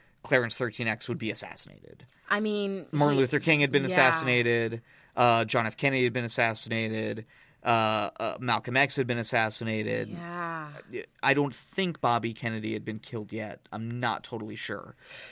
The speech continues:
Speaker 1: But, yeah, it, this, it seemed like he was gonna, it, it was gonna be him, too. So, on June twelfth, nineteen sixty-nine, Clarence thirteen X left his night school after giving instruction and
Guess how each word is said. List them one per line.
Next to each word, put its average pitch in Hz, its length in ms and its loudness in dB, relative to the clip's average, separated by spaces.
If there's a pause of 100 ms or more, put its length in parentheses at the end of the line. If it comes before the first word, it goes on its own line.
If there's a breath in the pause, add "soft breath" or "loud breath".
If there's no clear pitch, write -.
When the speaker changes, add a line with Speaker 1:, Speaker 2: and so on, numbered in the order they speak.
(120 loud breath)
Speaker 1:
But, 120 480 6 (140)
yeah, 123 400 2 (100)
it, 131 260 4
this, 143 300 4
it 147 160 4
seemed 139 300 0
like 120 160 2
he 127 180 -2
was 113 160 -4
gonna, 110 300 -2 (800)
it, - 520 0 (140)
it 139 100 4
was 117 120 -4
gonna 120 140 0
be 110 60 -6
him, 117 240 -2
too. - 300 -6 (460 loud breath)
So, 156 260 6
on 131 180 0
June 156 280 -2
twelfth, - 420 0
nineteen 113 380 -6
sixty-nine, 104 880 -6 (800)
Clarence 127 380 0
thirteen 123 320 -4
X 113 220 -2
left 113 300 -2
his 107 180 -8
night 107 240 -6
school 104 400 -12 (420 loud breath)
after 123 300 2
giving 120 220 -2
instruction 110 600 -6
and 107 240 -8